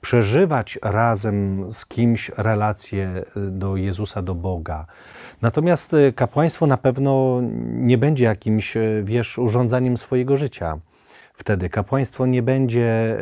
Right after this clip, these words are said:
e, wtedy dbaniem o siebie, o wygodę swojego życia, o, o to, żeby, żeby siebie urządzić, żeby skorzystać z władzy, z przywilejów, jakie daje, e, pozycja kapłana, e, ale że to,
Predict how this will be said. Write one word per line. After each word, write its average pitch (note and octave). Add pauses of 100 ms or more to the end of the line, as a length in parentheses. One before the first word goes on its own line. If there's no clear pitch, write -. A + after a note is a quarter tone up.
e, A2
wtedy A2+
dbaniem A2+ (320)
o G#2
siebie, C3
o G#2
wygodę G#2
swojego B2+
życia, B2+
o, A#2
o A#2
to, A#2+
żeby, A2
żeby G2+
siebie G2+
urządzić, G2
żeby G2
skorzystać G#2
z D#2
władzy, G2+
z -
przywilejów, G2
jakie G2+
daje, G#2 (480)
e, G2+
pozycja G2
kapłana, B2 (400)
e, G#2
ale A2
że G#2
to, G#2+